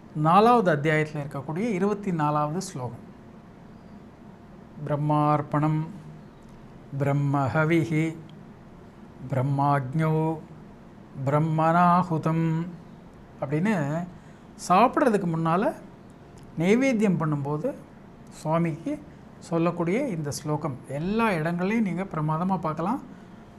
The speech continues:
சத்யசாயி பஜன்ஸ், நாராயண சேவா நடக்கிற இடங்கள்லையும் சரி, மத்த எல்லா சாயி நைவேத்தியங்கள்லையும் சரி, சுவாமிக்கு நைவேத்தியம் பண்ணும்போது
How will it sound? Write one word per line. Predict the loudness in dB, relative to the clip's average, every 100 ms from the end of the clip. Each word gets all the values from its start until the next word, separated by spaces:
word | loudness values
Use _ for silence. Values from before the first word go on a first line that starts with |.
| -20 -6
சத்யசாயி | -4 0 0 2 2 4
பஜன்ஸ், | 2 2 0 0
நாராயண | 2 2 2 0 -2
சேவா | -2 0
நடக்கிற | 0 -2 -2 -2
இடங்கள்லையும் | -2 -2 0
சரி, | -2 -2 -2 -4 -6 -18 -20 -20 -20 -18 -6
மத்த | -4
எல்லா | 0 0 2 2 2 2
சாயி | 4 4 4 2 -2 -8 -18 -20 -20 -20 -20 -20 -12 0
நைவேத்தியங்கள்லையும் | 4 8 8 6 2 2 0 0 -4
சரி, | -4
சுவாமிக்கு | -2 0 2 2 0
நைவேத்தியம் | 2 2 2 0 0
பண்ணும்போது | 0 0 0